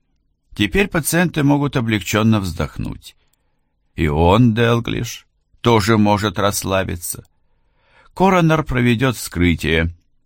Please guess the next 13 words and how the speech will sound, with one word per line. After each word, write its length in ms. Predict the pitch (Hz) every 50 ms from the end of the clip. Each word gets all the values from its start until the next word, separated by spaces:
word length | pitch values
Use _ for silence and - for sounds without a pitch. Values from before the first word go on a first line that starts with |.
| _ _ -
и 80 | 92
в 40 | 90
результате 680 | 90 87 80 92 87 80 - 107 113 135 - - - - - _ _ _ _ -
не 160 | - 95 98
стоит 400 | 87 - - - 95 92 101 95
сомневаться. 680 | - - 135 151 160 170 180 180 - - - - - - - _ _ _ _ _ _ _ _ _ _ _ _ _ _ _ _ _ _ _ _ _ _
Если 400 | - 78 80 78 - - 85 85
Майкл 460 | 82 82 85 85 82 82 80 - 85
Бэдли 760 | 78 71 69 78 82 78 73 71 73 80 78 80 78 78 - _
и 120 | - 85 82
Грейс 420 | 78 80 87 90 90 85 80 -
Уиллисон 640 | 85 87 90 82 80 78 73 69 - 76 76 78 80 - -
убиты, 640 | 92 92 85 76 78 78 76 - - 95 110 117